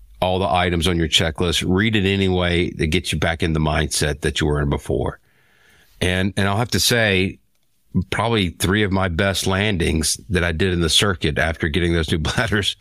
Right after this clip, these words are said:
was not having flown. I, I think I forgot all my bad habits, but, um,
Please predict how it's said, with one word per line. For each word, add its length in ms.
was 280
not 180
having 240
flown. 340
I, 180
I 20
think 180
I 20
forgot 380
all 80
my 140
bad 260
habits, 400
but, 340
um, 460